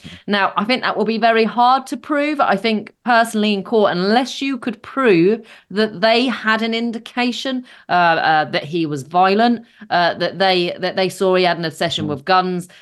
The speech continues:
Speaker 1: um, I think it would be difficult to prove. But, I mean, it goes further than that for me. Uh, uh, other people are saying the school hadn't put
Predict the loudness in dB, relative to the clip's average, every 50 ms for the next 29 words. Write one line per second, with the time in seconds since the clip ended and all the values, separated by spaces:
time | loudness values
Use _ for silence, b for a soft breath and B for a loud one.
0 | B B B 0 0 2 2 0 -2 -2 -6 -4 -2 0 -2 -2 -2 -4 -6 -6
1 | -4 -4 -4 -2 -2 -4 -2 -2 -4 -4 -4 -4 -4 -4 -6 -6 -2 -2 0 0
2 | 0 0 -2 -4 B B B B B 0 2 2 2 0 -2 -2 -2 -4 -4 -6
3 | -6 -4 -2 0 0 0 -2 -4 -2 0 0 0 0 0 -2 -2 -2 -2 -2 -4
4 | -6 -6 _ -10 -8 -6 -4 -4 -4 -4 -2 0 2 2 4 2 2 2 2 2
5 | 2 2 0 0 0 -2 -2 -2 -2 -2 -2 0 -2 -2 -2 -2 -2 -2 0 -2
6 | -2 -4 -6 -8 -10 -10 -6 -4 -4 -2 -2 -2 -2 -2 -2 -2 -6 -8 -4 -2
7 | -2 -2 -2